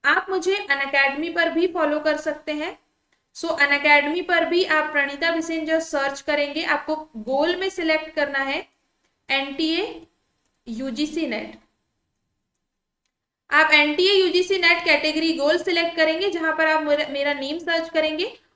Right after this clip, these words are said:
और आपको पूरी profile दिख जाएगी, जहां पर आपको जो अभी Theory of Competition subject की, जिसकी हम बात कर रहे हैं, यहाँ पर आपको thirty plus lectures मिल जाएंगे, जो कि live lectures हैं और सभी के लिए free of cost।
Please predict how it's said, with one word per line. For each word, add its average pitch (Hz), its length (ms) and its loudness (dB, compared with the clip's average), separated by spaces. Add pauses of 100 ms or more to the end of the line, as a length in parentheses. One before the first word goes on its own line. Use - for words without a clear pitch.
(100)
और 311 80 0
आपको 330 280 2
पूरी 370 200 0
profile 311 500 0
दिख 349 140 -6
जाएगी, 302 340 0
जहां 294 340 -2
पर 403 140 2
आपको 320 520 -2 (240)
जो 320 140 -4
अभी 320 360 0
Theory 320 300 0
of 349 100 -8
Competition 320 460 -2
subject 302 400 -4
की, 339 60 -2
जिसकी 294 280 -4
हम 294 140 -4
बात 269 320 0
कर 269 140 -2
रहे 262 120 -4
हैं, 339 220 -10 (220)
यहाँ 320 220 0
पर 370 100 2
आपको 339 260 0
thirty 320 460 -2
plus 311 400 0
lectures 302 540 -2
मिल 294 200 -2
जाएंगे, 285 460 -4 (300)
जो 285 100 -2
कि 339 120 0
live 269 320 2
lectures 311 420 0
हैं 339 100 -6
और 359 100 0
सभी 285 320 -4
के 285 100 -6
लिए 320 100 -2
free 277 300 -8
of 277 240 -4
cost। 220 320 -6